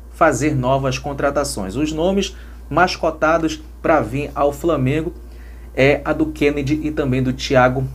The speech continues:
Mendes. Outros nomes já foram, né, cotado aí pra, pro Flamengo contratar, mas não deu certo. Exemplo do Renato Augusto.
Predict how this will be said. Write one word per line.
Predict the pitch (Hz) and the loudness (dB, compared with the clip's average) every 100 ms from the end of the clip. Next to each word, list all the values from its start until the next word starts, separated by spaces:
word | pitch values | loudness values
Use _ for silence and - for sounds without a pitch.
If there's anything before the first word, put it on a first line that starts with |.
| - - | -10 -2
Mendes. | 123 127 98 82 - - - - - | 2 2 0 -6 -14 -16 -18 -2 6
Outros | 233 254 214 170 | 6 6 -2 -2
nomes | 156 190 180 | -2 -2 -2
já | 156 156 151 | -2 -2 -2
foram, | - 160 156 151 - - - - | 2 2 2 0 -10 -18 -12 -2
né, | 131 151 - - - - - - - - | 0 0 -4 -18 -20 -20 -20 -18 -18 -2
cotado | - 170 160 139 143 139 | 4 4 4 6 6 6
aí | 127 123 135 - - - - - | 4 4 0 -4 -14 -18 -18 -4
pra, | 131 127 127 123 120 - | 4 6 6 4 2 -2
pro | 135 | -4
Flamengo | 131 143 135 131 | 0 0 0 0
contratar, | 131 151 151 135 156 156 | -2 2 2 4 4 4
mas | 156 | 2
não | 151 156 | 0 -2
deu | 160 | -2
certo. | - 151 170 - - | 0 2 2 -2 -6
Exemplo | 156 123 135 147 - - - - | -2 0 0 -2 -6 -16 -18 -16
do | 123 131 143 151 - - | -8 -2 -2 -2 -8 -10
Renato | 117 143 135 143 - - | -4 0 2 2 0 4
Augusto. | 151 127 143 147 - | 4 6 6 4 2